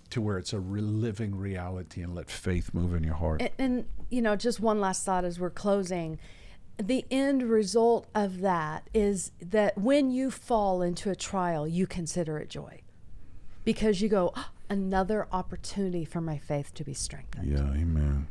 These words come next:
Speaker 2: And so that's where the Lord is gonna bring us, that we are going to be people of strong faith.
Speaker 1: Amen.
Speaker 2: And we're not gonna be
Speaker 1: Hundred percent.
Speaker 2: uprooted easily. We're gonna be unshakable, even in the face of the most difficult seasons of life.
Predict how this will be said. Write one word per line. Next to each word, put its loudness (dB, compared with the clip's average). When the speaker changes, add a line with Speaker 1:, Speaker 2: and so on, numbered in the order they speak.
Speaker 2:
And 0
so 2
that's 4
where 6
the 2
Lord 0
is -4
gonna 0
bring -4
us, -6
that 2
we 2
are -2
going 0
to -4
be -2
people -4
of -12
strong -4
faith. -14
Speaker 1:
Amen. 4
Speaker 2:
And 2
we're 4
not 2
gonna 2
be 4
Speaker 1:
Hundred 0
percent. 2
Speaker 2:
uprooted 2
easily. -2
We're 0
gonna 2
be 2
unshakable, 0
even 0
in 0
the 0
face 0
of 0
the 0
most 0
difficult -2
seasons -2
of -10
life. -6